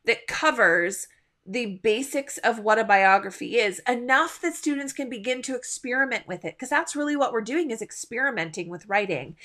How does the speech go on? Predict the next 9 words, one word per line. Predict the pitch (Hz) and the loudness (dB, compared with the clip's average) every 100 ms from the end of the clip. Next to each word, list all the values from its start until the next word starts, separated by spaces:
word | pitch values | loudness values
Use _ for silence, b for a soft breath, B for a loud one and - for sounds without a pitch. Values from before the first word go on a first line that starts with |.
| B B | B B
and | 214 | -4
then | 226 | 0
refining | 214 208 - 214 220 220 190 165 170 b b | 0 -2 -2 0 0 0 -4 -6 -8 b b
and | 202 202 | -4 0
reviewing | 220 208 196 214 226 202 175 | 0 0 -2 -2 0 0 -2
and | 160 185 | -4 0
revising | 202 185 196 190 196 208 196 156 165 | 0 2 4 6 6 2 -2 -4 -6
and | 185 185 196 | -6 -8 -2
learning | 214 240 262 214 | 0 0 0 -2